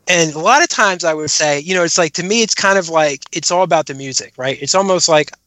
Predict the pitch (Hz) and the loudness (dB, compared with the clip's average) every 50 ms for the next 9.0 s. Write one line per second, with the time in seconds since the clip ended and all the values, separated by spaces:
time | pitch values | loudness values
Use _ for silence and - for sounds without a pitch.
0 | _ _ _ _ _ _ - 170 - - 170 156 147 156 165 156 - 156 151 147 | _ _ _ _ _ _ -4 -2 0 2 0 2 2 0 0 0 0 0 -2 -2
1 | 139 139 131 - - - - - 160 175 180 180 151 160 147 - - 170 160 147 | -4 -6 -8 -12 -18 -20 -12 -6 -2 -2 0 0 0 0 0 0 2 2 2 4
2 | 147 131 120 120 123 135 139 139 143 143 139 - 156 151 147 143 131 - - - | 2 0 -2 -2 -2 0 2 2 2 4 4 4 4 4 4 2 0 -2 -10 -12
3 | - - - - - - - - - - - 208 214 214 - 208 185 175 156 165 | -12 -12 -12 -12 -12 -14 -14 -16 -10 -2 2 4 4 6 4 4 2 2 2 0
4 | 147 - 185 170 170 165 160 156 170 175 - - 160 135 123 123 _ _ _ _ | -2 0 0 0 2 0 -2 -2 -2 -2 0 0 0 0 -2 -4 _ _ _ _
5 | _ _ - - 185 175 151 185 214 208 - - - - - - - _ _ _ | _ _ -6 -2 -2 -2 0 2 2 2 2 2 2 0 -2 -4 -8 _ _ _
6 | _ 175 156 196 196 190 180 156 151 147 139 135 139 147 160 170 170 170 147 160 | _ -2 2 4 4 4 4 2 2 0 0 0 0 0 2 4 4 2 2 2
7 | 151 147 147 147 135 - - 139 131 123 135 139 135 131 139 127 - 143 135 123 | 4 4 4 4 2 0 -4 -6 -8 -10 -10 -8 -6 -6 -6 -4 -4 -2 -2 -2
8 | 120 123 120 117 113 98 - - - _ _ _ - - - - 139 131 139 | -2 -4 -8 -10 -10 -10 -12 -14 -16 _ _ _ -20 -14 -6 -2 -2 -2 -2